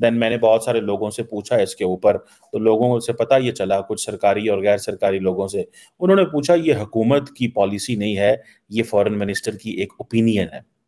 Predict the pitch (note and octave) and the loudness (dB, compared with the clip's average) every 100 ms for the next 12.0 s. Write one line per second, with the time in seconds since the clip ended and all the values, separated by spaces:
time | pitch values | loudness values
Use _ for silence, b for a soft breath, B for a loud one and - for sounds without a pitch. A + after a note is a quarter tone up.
0 | _ B B - C#3+ G3+ D3+ B2 C#3+ D#3+ | _ B B 2 2 2 0 2 0 0
1 | G#3 G3+ B2+ C3 B2+ B2+ C#3+ C#3 A#2+ A2 | -4 0 0 -2 -2 -2 -2 0 0 0
2 | B2 B2 - A#2 A#2+ G#2+ G2 A2+ A2+ A2+ | 0 0 -2 2 2 2 2 2 2 0
3 | B _ A#2 G#2 B2+ B2 A2+ A2 G#2+ G#2+ | B _ -4 0 2 2 2 2 -2 -2
4 | A2 A2+ A2 G#2 G#2+ G2 G2 G#2 - G#2+ | 0 0 0 -2 0 0 0 0 0 0
5 | G#2+ G#2 G2+ G#2+ D#3+ D#3+ G2 A#2 A2 G#2 | 0 0 2 0 2 0 2 2 2 0
6 | G#2 G#2 G#2+ G2+ G#2+ G#2 G2 - - G2+ | -2 -6 -4 -4 -4 -6 -8 -12 -14 -18
7 | G#2+ A#2+ _ _ _ b b b b - | -18 _ _ _ _ b b b b -2
8 | F#2 A3 A#2+ A2+ C3 B2 C3 A2+ F#2 F2+ | 2 2 2 2 2 0 -4 -2 -4 -8
9 | E2+ - _ _ A#2 B2+ B2 A#2+ B2+ C#3 | -16 -20 _ _ 0 0 2 0 0 0
10 | C3+ C3+ - B2+ B2+ C3 - B2 B2 A2+ | 0 -2 2 2 2 -2 -10 -4 -2 0
11 | A2+ A2+ G#2 A2+ B2 A2 G#2 C3 G#2 G#2+ | -2 0 0 2 0 0 0 0 -2 -4